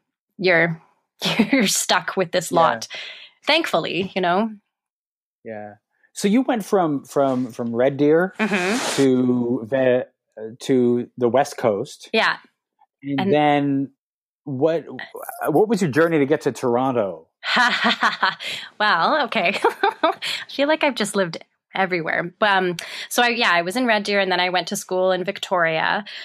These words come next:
Speaker 1: And then I actually moved back to Alberta for a little bit. And then I did a little,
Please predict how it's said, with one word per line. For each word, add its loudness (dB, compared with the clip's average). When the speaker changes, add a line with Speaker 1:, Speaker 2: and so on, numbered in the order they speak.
Speaker 1:
And 0
then 2
I 2
actually 0
moved 0
back 0
to -2
Alberta 2
for 0
a 0
little 0
bit. 0
And -4
then -2
I 0
did -4
a -2
little, 2